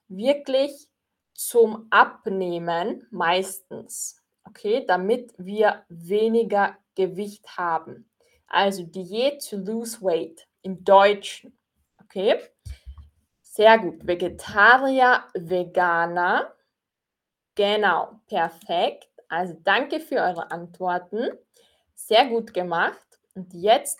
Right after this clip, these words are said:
machen wir es zusammen. Okay? Also, was gibt es alles? Der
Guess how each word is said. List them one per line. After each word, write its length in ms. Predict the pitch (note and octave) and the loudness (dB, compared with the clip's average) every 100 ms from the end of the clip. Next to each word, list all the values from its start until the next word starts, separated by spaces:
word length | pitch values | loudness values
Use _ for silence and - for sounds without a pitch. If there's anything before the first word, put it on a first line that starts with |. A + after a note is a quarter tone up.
| - | -10
machen 540 | G3 G#3+ A3+ A#3+ A3+ | -2 -2 -2 -6 -6
wir 300 | G3+ A3+ - | -2 0 0
es 420 | G3+ G3+ - - _ _ _ | -4 -6 -8 -12 _ _ _
zusammen. 640 | - G#3 G3 F#3+ F3 - - _ _ _ _ - | -14 -10 -4 -4 -4 -6 -12 _ _ _ _ -16
Okay? 560 | F3+ - F#3 G#3 - - _ _ _ _ _ | -16 -8 -4 -2 -4 -8 _ _ _ _ _
Also, 680 | - F3+ F#3 F3 - - _ _ _ | -2 0 0 -2 -8 -14 _ _ _
was 560 | - F#3+ B3 D#4+ - - | -2 4 6 4 -4 -10
gibt 320 | A#3 A#3 - - | -10 -10 -12 -8
es 280 | F#3 - - | -8 -8 -10
alles? 680 | D#3 D#3+ - - - - - _ _ _ _ _ _ _ _ _ _ _ _ _ _ _ _ _ _ | -6 -4 -6 -8 -10 -12 -14 _ _ _ _ _ _ _ _ _ _ _ _ _ _ _ _ _ _
Der 400 | A3 A3 F3+ - | 4 6 6 2